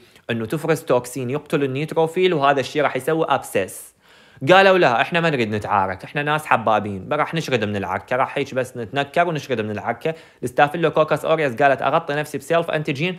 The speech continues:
بحيث شنو؟ بحيث هذا الشي راح انترفير ويا من؟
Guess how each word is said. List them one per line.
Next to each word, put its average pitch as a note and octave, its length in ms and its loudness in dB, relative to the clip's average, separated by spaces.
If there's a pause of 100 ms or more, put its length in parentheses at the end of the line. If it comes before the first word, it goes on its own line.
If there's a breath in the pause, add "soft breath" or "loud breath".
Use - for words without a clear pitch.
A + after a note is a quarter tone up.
(160 loud breath)
بحيث D#3 400 0
شنو؟ E3 200 -4 (200 loud breath)
بحيث C3+ 460 0
هذا D3 180 2
الشي C3+ 220 -4
راح B2 240 -4
انترفير F3+ 600 -2 (260 loud breath)
ويا D#3 360 2
من؟ D3+ 180 -2